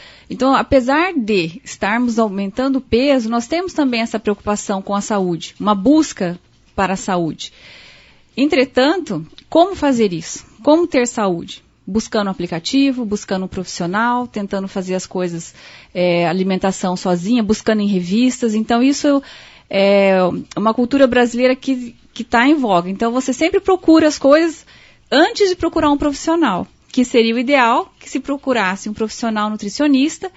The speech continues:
que orientasse de forma personalizada essa, esse indivíduo para que ele alcance o objetivo dele, que muitas vezes não é só emagrecer.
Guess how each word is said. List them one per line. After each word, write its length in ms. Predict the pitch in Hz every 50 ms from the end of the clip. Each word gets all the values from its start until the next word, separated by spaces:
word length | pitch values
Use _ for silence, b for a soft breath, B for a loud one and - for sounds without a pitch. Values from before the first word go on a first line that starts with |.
| B B B B B B B -
que 160 | - 285 285
orientasse 680 | 285 285 294 294 302 294 - 247 214 190 196 196 -
de 100 | 196 226
forma 320 | 226 - 233 214 202 214 220
personalizada 1160 | - - 277 311 349 - - 339 294 269 254 233 226 208 202 190 190 190 208 220 262 294 285 -
essa, 360 | - 208 214 208 - 196 190 - _ _ _ _ _ -
esse 220 | - 190 - - 202
indivíduo 560 | 196 185 196 185 175 180 190 220 269 339 339 B B B B B
para 140 | - 269 269
que 80 | 269 320
ele 80 | 294
alcance 440 | 302 294 294 - 349 381 453 - - 349
o 20 |
objetivo 540 | 262 240 254 233 233 226 - 226 220 214 208
dele, 200 | 190 196 180 -
que 120 | - 262
muitas 320 | 262 294 311 320 320 302 294
vezes 160 | 302 302 277
não 100 | 285 294
é 100 | 330 381
só 220 | 392 - 349 320
emagrecer. 720 | 285 254 240 233 214 214 208 220 - - 208 175 165 -